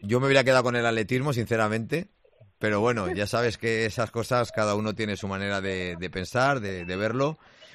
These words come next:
y me alegro que estés en el Español, que tengáis mucha suerte esta temporada. Eh, el fin de semana juegas contra el Levante, ¿no?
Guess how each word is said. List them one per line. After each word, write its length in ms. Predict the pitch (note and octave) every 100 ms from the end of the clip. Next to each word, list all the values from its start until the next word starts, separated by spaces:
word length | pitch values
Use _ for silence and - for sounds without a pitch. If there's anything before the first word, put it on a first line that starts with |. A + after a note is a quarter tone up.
| - -
y 320 | A#2+ A2+ G#2
me 120 | G2+
alegro 280 | G2+ G2 A2
que 60 | A2+
estés 240 | G2+ G#2
en 80 | G#2+
el 120 | G#2
Español, 480 | G2 - G#2+ C3 D3+
que 120 | B2
tengáis 260 | G#2 G2 A2
mucha 220 | A2 A2
suerte 1000 | G2+ A2 G2 G#2+ G2+ G2 F#2+ F#2 F2+ E2
esta 160 | F#2+ A2+
temporada. 580 | G#2+ F#2+ G#2+ A#2+ C#3+ D3
Eh, 360 | A#2 A2+ A2 G#2+
el 120 | G#2
fin 160 | G2 C#3
de 80 | D3+
semana 260 | D3 D#3
juegas 220 | D3 C#3+
contra 240 | C3 B2 B2
el 40 |
Levante, 380 | A#2 G#2 F2 F2
¿no? 300 | G2 D3 F3+